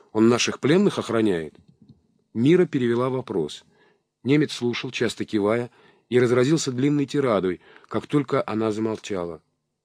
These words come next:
"Пленных охраняют другие", не очень уверенно переводила девушка. "Им приказано охранять входы и выходы из крепости. Они — караульная команда. Он настоящий немец, а крепость штурмовали австрияки из сорок пятой дивизии,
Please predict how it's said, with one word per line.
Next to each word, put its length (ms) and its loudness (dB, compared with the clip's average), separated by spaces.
"Пленных 420 2
охраняют 500 2
другие", 400 -2
не 120 0
очень 240 -4
уверенно 320 0
переводила 420 -2
девушка. 440 -6
"Им 200 -4
приказано 440 0
охранять 380 0
входы 420 -4
и 140 -6
выходы 360 -6
из 120 -6
крепости. 580 -6
Они — 400 4
караульная 540 2
команда. 540 -4
Он 200 2
настоящий 520 2
немец, 420 -2
а 120 0
крепость 520 0
штурмовали 560 0
австрияки 760 0
из 100 -4
сорок 300 -4
пятой 240 -2
дивизии, 580 -6